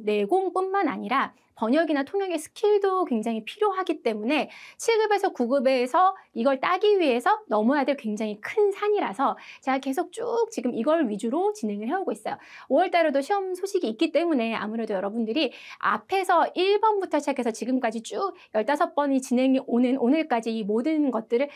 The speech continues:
한번 다시 쭉 훑어보면서 내가, 아, 이 통역이란 번역에 대해서 이 어려운 부분에 대해서 어떻게 차근차근 실력을 쌓아야 되는지 확인하시면서 공부하셔도 좋을 것 같습니다.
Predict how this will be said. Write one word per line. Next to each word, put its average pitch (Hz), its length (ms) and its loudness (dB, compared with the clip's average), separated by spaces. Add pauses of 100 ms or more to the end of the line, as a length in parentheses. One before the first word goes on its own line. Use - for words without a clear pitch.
(140)
한번 392 260 0
다시 233 300 -10
쭉 359 320 -4
훑어보면서 262 840 0 (240)
내가, 285 360 0 (140)
아, 208 240 0
이 208 120 -2
통역이란 381 600 2
번역에 285 500 0
대해서 220 600 0 (120)
이 254 280 0
어려운 311 440 4
부분에 220 340 -2
대해서 202 360 -2 (220)
어떻게 359 560 -2
차근차근 392 680 -2
실력을 349 440 0
쌓아야 392 380 0
되는지 220 440 -2 (160)
확인하시면서 392 680 -2
공부하셔도 247 720 -2
좋을 190 260 -6
것 302 220 -6
같습니다. 220 580 -16